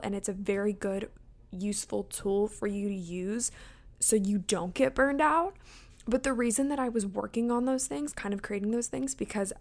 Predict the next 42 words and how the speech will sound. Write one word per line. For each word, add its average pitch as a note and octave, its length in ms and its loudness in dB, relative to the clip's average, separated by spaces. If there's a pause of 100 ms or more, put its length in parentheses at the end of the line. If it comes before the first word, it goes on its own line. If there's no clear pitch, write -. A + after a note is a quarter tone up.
(100)
I F#3+ 100 0
was G#3+ 160 2
starting C4 320 4
to A#3+ 60 2
feel A#3 180 0
burned G3+ 240 0
out. A#3 220 -2 (280)
And G#3 80 2
I - 40 6
was G#3 80 4
like, A3 160 2
"Okay, A3 180 2
like, A3 240 -4
how, C4 320 4
how - 160 2
do B3+ 60 6
I B3 100 4
fix - 240 -2
this?" G3+ 160 0
It G3 40 0
was G3 120 0
like G3+ 140 2
an G#3 120 -4
S G#3 220 2
O G#3 80 2
S G3 220 0
kind G#3 180 -2
of G3+ 80 0
moment. A3+ 460 -2
So, - 120 2
like, A#3 140 6
I've A#3+ 120 4
had D#4 180 2
my D#4 80 4
spreadsheet A3 400 0
for - 100 -8
school G3+ 260 -2
made, G3+ 220 -2
and F#3+ 100 -4
I F#3 60 -6
love F3+ 240 -6
it. F#3+ 220 -2